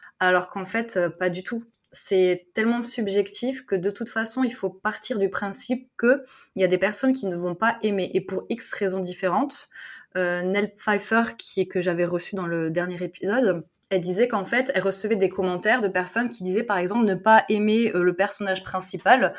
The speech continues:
parce qu'il était comme ci, comme ça. Mais à l'inverse, <laughs> elle recevait des commentaires qui, justement, adoraient le personnage principal parce qu'il était comme ça et comme ci. Voilà, c'est, c'est très subjectif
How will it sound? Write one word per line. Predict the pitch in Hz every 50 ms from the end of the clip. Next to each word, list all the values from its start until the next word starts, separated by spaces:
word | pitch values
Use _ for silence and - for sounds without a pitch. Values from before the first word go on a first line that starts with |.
| - - - - - _ -
parce | 196 185 - -
qu'il | - 196 196
était | 190 - 240 233
comme | - 214 196
ci, | 190 - - 262
comme | 262 - 226 220
ça. | - 196 180 185 - _ _ -
Mais | 190 220 220
à | 202 185
l'inverse, | 185 180 180 233 330 370 - - - - - _
<laughs> | -
elle | 262 214 254 - 247 226
recevait | 247 254 254 - 269 233 233 233
des | 202 208 202
commentaires | - 214 202 196 190 185 190 277 359 370 -
qui, | - - 214
justement, | 185 214 330 359 - - 285 302 339 339 294 - - - - _ -
adoraient | 208 202 196 196 277 320 320 359 359
le | 285 254 254
personnage | - 240 247 - - 226 220 220 220 -
principal | - 214 214 - - 208 190 - 349 381 285
parce | - 220 214
qu'il | - - 233
était | 233 226 233 233
comme | 254 269 262
ça | 269 330 320 311
et | 262 262
comme | 277 285 285
ci. | - 359 320 - - - _ _ _ _ -
Voilà, | 185 185 208 247 302 277 233
c'est, | 226 - - - 214 202 185 180
c'est | 180 - 196
très | 185 - - 247 233
subjectif | - 247 214 196 208 196 202 - - 277 330 320 - - -